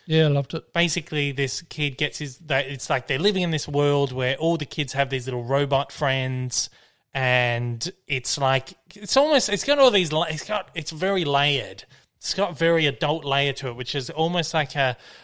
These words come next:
Speaker 2: a criticism of, you know, Facebook and data harvesting and
Speaker 1: Yep.
Speaker 2: how they are, um, you know, using these robots to take the data of children and exploit people's data. And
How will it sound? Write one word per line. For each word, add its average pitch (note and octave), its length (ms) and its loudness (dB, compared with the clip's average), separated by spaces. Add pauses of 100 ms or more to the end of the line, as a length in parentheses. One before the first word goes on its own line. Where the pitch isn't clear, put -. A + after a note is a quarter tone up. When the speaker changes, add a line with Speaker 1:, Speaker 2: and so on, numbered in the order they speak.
Speaker 2:
a C3 80 0
criticism C#3 800 -2
of, A#2 380 0 (340)
you - 80 -14
know, - 40 -14 (180)
Facebook C#3+ 1000 0
and B2 600 -4
data D3 360 2
harvesting B2+ 1000 -2
and A#2+ 380 0
Speaker 1:
Yep. A#2 40 -8 (300)
Speaker 2:
how C#3 280 2
they C3 260 2
are, B2+ 540 0
um, A#2+ 640 0 (220)
you D3 260 -2
know, B2+ 100 2
using C#3 540 -2
these C3 320 0
robots C3 800 0 (340)
to C3 240 -2
take D#3+ 320 -2
the D3 80 -2
data C3+ 380 0
of B2+ 140 -2
children C#3 640 0
and B2 240 -2
exploit D3+ 800 0
people's D3 400 -4
data. B2+ 640 0
And A#2 280 -2